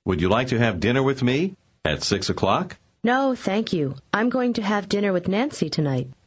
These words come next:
Speaker 2: But would you like to have something to drink at the hotel later?
Speaker 1: Yes, I would.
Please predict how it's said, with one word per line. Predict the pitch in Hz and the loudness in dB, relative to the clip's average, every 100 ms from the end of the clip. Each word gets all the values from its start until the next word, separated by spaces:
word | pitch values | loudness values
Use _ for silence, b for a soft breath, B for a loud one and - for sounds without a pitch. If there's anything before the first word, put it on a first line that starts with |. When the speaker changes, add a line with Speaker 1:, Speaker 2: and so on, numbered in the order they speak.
| _ | _
Speaker 2:
But | 160 156 151 | 0 0 -2
would | 165 147 | -4 -2
you | 151 | 0
like | 156 170 | -2 -2
to | 190 | -2
have | 185 | -2
something | - 185 190 196 | 0 -2 0 -2
to | 185 | -2
drink | 170 196 240 | -2 -2 -2
at | - | -4
the | 170 | -2
hotel | 170 170 208 190 240 | -2 -2 -2 0 -2
later? | 233 156 175 311 392 _ _ | 0 0 0 -2 -6 _ _
Speaker 1:
Yes, | 131 196 208 | 2 2 2
I | 165 | 2
would. | 160 220 151 | 2 2 0